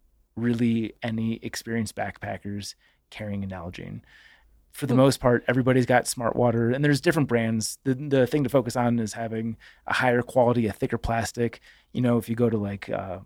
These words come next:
Speaker 1: Walmart or any grocery store, there's the smaller water bottles that, like, you crush and they, they lose their stability. That's not the one that you want. You want something that's at least a liter, and I think the liter is the most common size.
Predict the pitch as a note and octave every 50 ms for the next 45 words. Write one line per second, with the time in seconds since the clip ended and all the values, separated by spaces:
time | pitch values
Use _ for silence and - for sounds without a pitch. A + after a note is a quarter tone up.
0 | - - A#2 A2 G#2+ A2 A2 G#2+ G#2+ G#2 - B2+ D3 E3 D#3+ D3 - C3+ B2+ A2
1 | - A#2 G#2 - - A2+ A2 A2 A2 - - A2+ G#2+ - - A2+ A2 G#2 - -
2 | - - C#3 A#2+ A#2 A#2+ A2+ A2 A2 A2 A2+ A2 A2+ G2+ A2+ A2 G#2+ G#2+ G#2+ G#2+
3 | - - G#2 G2+ - - - - - - - - A2+ A2 G#2 - - - - G2+
4 | G2+ G2+ G#2 G#2 G#2 - - F2+ - G#2 G2 G#2 G#2+ A2 G#2+ G#2 A2 G#2+ G2 -
5 | - - G#2+ G#2+ G#2 G#2 G#2+ G#2 A2 A2 A2 - - - - - _ - G#2 A2
6 | - C#3+ C3+ A#2+ - B2 A#2+ A#2+ A#2 A2+ A2+ G#2+ - - A2 G#2+ A2 A2+ A2+ A#2
7 | A2+ - - - - _ _ - A#2 A#2 C3 B2+ A#2 C3 B2 A#2+ A#2 A#2+ A2+ G#2
8 | - - - - - G#2+ B2+ F3+ F#3 - - D3 D3+ D3 C3+ C#3 C#3 C3+ B2+ A2
9 | - A#2+ A2+ A2 - _ _ - G#2+ G#2+ A2+ A2+ G#2+ G#2+ A2 G#2 G#2 G#2 - A2
10 | G#2+ G2 F#2 - - B2 A#2+ A2+ A2+ - - A#2+ A#2 A#2 A#2+ A2+ -